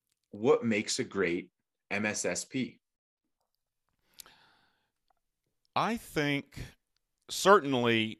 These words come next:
Speaker 2: understanding the external dynamics and the geopolitical dynamics and, you know, the threat actors and their tools, techniques, and procedures.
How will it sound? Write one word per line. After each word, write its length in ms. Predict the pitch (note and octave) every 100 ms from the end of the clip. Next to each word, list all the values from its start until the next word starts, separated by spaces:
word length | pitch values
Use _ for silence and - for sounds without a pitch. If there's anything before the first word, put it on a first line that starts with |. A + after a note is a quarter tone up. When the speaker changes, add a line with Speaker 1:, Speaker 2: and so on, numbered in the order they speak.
| -
Speaker 2:
understanding 1000 | C#3+ C3+ - - B2+ C3 A#2 A2+ G#2+ G#2
the 140 | G#2+
external 540 | G#2+ - - C3+ A2+
dynamics 680 | G2+ G2+ G2 G2 G2 G2+ -
and 120 | F#2+ F#2
the 60 |
geopolitical 880 | F#2 A2 A2+ G#2 G#2 G2+ A2 - A2
dynamics 720 | G#2+ G#2+ G#2 G#2 G#2 - -
and, 260 | F#2+ F#2+ E2+ - - - - - -
you 140 | G#2+
know, 380 | G2+ F#2+ F#2 -
the 140 | F2 G2
threat 380 | - A#2+ B2
actors 580 | A2+ A2 - A2 G#2+ G2+
and 140 | A2 G2+
their 140 | G#2 -
tools, 460 | - B2 A#2 A#2 -
techniques, 640 | - A2+ A2 G#2+ G#2 -
and 100 | G#2
procedures. 760 | G#2+ - A2 A2 G2+ A2+ A2+